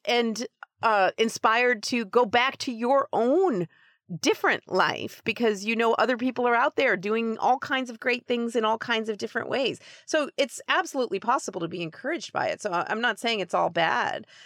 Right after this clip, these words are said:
but you're the best judge of how it's influencing you. You're the best judge of knowing, is this a positive influence in my life or a negative one? And if it's a negative one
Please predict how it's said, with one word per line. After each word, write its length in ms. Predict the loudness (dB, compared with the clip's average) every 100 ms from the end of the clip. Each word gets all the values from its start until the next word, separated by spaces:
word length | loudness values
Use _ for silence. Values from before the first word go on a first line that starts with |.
| -2
but 200 | -2 -2 _
you're 420 | -14 -6 0 0
the 120 | 2 2
best 320 | 2 0 0
judge 340 | 2 2 0
of 80 | -4
how 280 | 0 0 0
it's 200 | -2 -4
influencing 600 | -8 -6 -8 -8 -10 -10
you. 120 | -8
You're 240 | 0 0
the 80 | 2
best 340 | 2 0 0 -2
judge 280 | 0 0
of 200 | -2 -2
knowing, 400 | 0 0 0 -2 -6 -16 _ -6
is 140 | -4
this 360 | 2 2 0 -16 _
a 80 | -2
positive 640 | -2 0 2 2 0 -2
influence 440 | -2 -2 -2 -4 -2
in 80 | -2
my 140 | 2
life 400 | 2 2 0 -4 -4
or 360 | 2 4 2 2
a 60 | 0
negative 460 | 0 0 0 -2
one? 420 | -2 -6 -6 -10 -14 -18 -20 -4
And 100 | -2
if 140 | 0 -2
it's 120 | -2
a 60 | 0
negative 420 | 2 2 0 0
one 400 | 0 0 -2